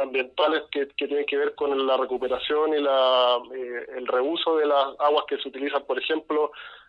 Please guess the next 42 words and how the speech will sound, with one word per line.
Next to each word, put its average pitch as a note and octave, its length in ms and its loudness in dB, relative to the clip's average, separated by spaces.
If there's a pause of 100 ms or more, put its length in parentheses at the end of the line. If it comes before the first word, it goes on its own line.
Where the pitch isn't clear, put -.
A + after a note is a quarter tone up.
en C3 240 -2
lo-, B2 360 2
en C3 80 0
los B2 120 -2
packings C3 320 0
de C3+ 80 -2
manzana, D#3+ 480 2
en D3 80 2
los C#3 80 -2
packings C#3 260 0
de C3 100 -2
cerezas, C#3+ 360 -2 (100)
que C3+ 140 -4
se C#3+ 80 -4
utiliza C3+ 480 -4
bastante C#3+ 420 -2
agua. E3+ 400 2 (560)
Eh, A#2+ 420 0 (420)
con B2+ 120 -2
las B2+ 140 0
nanoburbujas C3 640 0
puedes D3 400 0 (760)
reutilizar C3 600 -2
un D3+ 200 0
mayor C#3+ 240 0
porcentaje D#3 500 -2
de D3+ 140 2
esa D3 280 2
agua E3+ 300 2
y D3+ 80 -2
el C#3+ 100 0
agua D3 220 2
que C#3+ 80 -4
se, C3 400 -4
que C3 100 -14
se, C3 140 -6 (600)
que - 140 -10
se B2 80 -6
vierte, D3 360 -4
digamos, E3 240 0
que C#3+ 100 -6
se - 140 -8